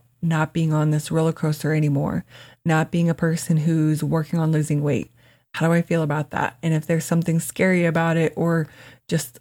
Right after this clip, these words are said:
uncomfortable about it, let's explore that. And that's where doing a free write or a thought download really comes in handy. Just putting all your thoughts on paper and see what's going on in your mind.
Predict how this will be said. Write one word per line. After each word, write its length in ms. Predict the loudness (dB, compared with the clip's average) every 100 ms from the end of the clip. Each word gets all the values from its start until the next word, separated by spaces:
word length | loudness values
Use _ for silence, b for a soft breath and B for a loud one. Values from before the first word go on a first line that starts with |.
| 0
uncomfortable 720 | 0 2 2 2 2 0 2
about 240 | 2 2
it, 240 | 2 0 -2
let's 260 | -4 -2 -2
explore 500 | -4 -6 -2 0 0
that. 300 | -4 -6 -12 _ _ _ _ _ _ 0
And 140 | 4
that's 220 | 4 2
where 280 | 2 2 2
doing 320 | 2 0 2
a 60 | 0
free 320 | -2 0 2
write 320 | 4 4 2 0
or 140 | -2
a 60 | 0
thought 260 | 0 0
download 560 | 0 0 0 0 0 -2 B B _
really 240 | 0 2 0
comes 320 | -2 -2 -2
in 120 | -2
handy. 480 | 0 0 -2 -4 -8 _
Just 340 | -2 -2 -6 b b b _
putting 220 | 0 0 0
all 200 | 2 4
your 200 | 4 2
thoughts 300 | 0 -2 -2
on 140 | -2
paper 440 | 0 0 0 -2 -2
and 180 | -2 -2
see 160 | -2
what's 160 | -2 -2
going 240 | -2 0
on 180 | 0 0
in 120 | 0
your 100 | 2
mind. 540 | 2 4 4 2 0